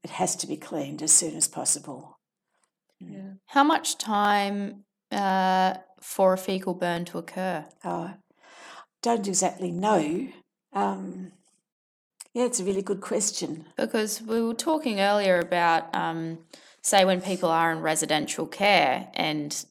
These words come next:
Speaker 3: um, bowel care is done within the morning,
Speaker 1: Mm.
Speaker 3: and like you said, we can't really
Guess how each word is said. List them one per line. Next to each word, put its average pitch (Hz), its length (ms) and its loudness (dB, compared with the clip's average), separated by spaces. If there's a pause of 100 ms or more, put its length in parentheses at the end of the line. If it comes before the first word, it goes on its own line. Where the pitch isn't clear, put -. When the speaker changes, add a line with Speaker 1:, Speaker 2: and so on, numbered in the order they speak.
(140)
Speaker 3:
um, 151 500 -4 (280)
bowel 160 300 6
care 165 380 0
is 160 180 -4
done 156 460 -2 (300)
within 165 300 -2
the 143 60 -4
morning, 160 640 2
Speaker 1:
Mm. 208 180 -12 (340)
Speaker 3:
and 156 480 -6 (580)
like 180 300 6
you - 60 -8
said, 180 280 4
we 160 80 -4
can't 208 280 -4
really 156 360 -2